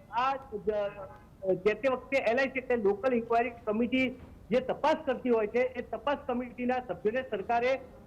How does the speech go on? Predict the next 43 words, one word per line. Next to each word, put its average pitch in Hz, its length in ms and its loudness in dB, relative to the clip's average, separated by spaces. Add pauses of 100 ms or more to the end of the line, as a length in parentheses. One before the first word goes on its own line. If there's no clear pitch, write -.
અ, 220 120 4
યુનિવર્સિટી 262 460 -2
તરફ 254 220 0
કીધું 247 300 2
છે 240 140 -6
કે 254 180 -6
એના 240 200 2
ઉપર 254 180 0
તપાસ 254 380 -2
કોણ 247 460 -2
કોણ 294 280 -2
હતા, 247 220 0
અ, 214 560 -2 (300)
એલ 220 120 -2
આઈ 233 100 0
સી 226 140 -8
માં. 240 360 -4 (340)
ત્યારે 254 200 -2 (160)
પાટણની 262 640 0
એલ 269 380 0
આઈ 269 100 0
સી 269 280 -6
એટલે 226 180 0
કે 247 180 -2
લોકલ 226 340 -2
ઇન્ક્વાયરી 240 340 -2
કમિટીમાં 226 540 -2
જે 247 160 -2
ચાર 247 380 0
સભ્યો 214 280 -2
હતા 214 180 -2
એમાં, 220 440 -2 (180)
અ, 214 60 0
આર્ટ 214 440 0 (100)
કોલેજ, 247 400 -2
અ, 214 320 2
પાટણના 240 640 -2
ભૂતપૂર્વ 233 680 -6
પ્રિન્સિપાલ 226 560 -6
લલિતભાઈ 226 440 -2
પટેલ, 254 380 0 (400)
અ, 208 80 4
પિનલબેન 254 560 0